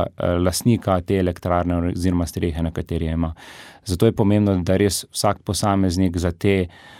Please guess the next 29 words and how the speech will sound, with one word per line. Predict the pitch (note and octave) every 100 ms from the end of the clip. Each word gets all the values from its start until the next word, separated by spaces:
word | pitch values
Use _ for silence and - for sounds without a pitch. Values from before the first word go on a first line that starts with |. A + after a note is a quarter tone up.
| - - - -
ključne | - B2 A#2+ - G#2
naravne | G2 G2 G2+ G2
rizike, | F#2+ G2 F#2 F2+ E2+
ne, | D#2+ F#2
kot | F2 E2+
sem | F#2
rekel | F#2 -
prej, | - F2+ E2+
te | E2+
temeljne | E2+ F#2 F#2+ F#2
požarne | E2+ E2+ E2+ E2 F2
nevarnosti, | F2 E2+ E2+ F2 E2 - F2 E2+ - - -
sklene | - - G#2 G2+
zavarovanje | F2+ F2 F2 F2 E2+ E2
za | E2
svoj | D#2+ - E2+
objekt | D#2+ F2+ G2+ -
in | F2+ F2
da, | E2 F2 F2 - _ _
recimo, | F#2+ F2 G#2 F#2
tudi | F2 A2+ G2 G2
če | - A2+
prileti | - G#2 F2+ F2+ G#2+
kakšen | F#2+ F#2 F2 - F2+
predmet | F2+ F2+ F2 -
po | G2+
zraku | F#2+ F2+ F2+ E2+ F2+
zaradi | F2+ F2+ F#2 F#2+
viharja, | F#2+ - F2+ F2 F2+ E2+